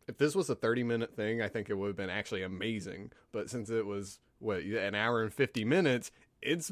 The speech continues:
pretty, uh, flaming hot garbage. That's, uh, all I really wanna say about the plot itself.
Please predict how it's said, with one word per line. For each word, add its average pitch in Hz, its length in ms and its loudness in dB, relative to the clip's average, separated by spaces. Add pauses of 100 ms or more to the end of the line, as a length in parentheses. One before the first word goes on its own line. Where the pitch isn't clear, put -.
pretty, 175 800 4 (200)
uh, 143 260 4
flaming 143 260 2
hot 135 160 2
garbage. 113 480 0 (320)
That's, 107 320 -8
uh, 98 480 -2 (140)
all 107 200 -2
I 101 80 -2 (520)
really 156 160 6
wanna 131 160 4
say 139 120 0
about 120 240 2
the 95 140 0
plot 131 580 2
itself. 95 560 -4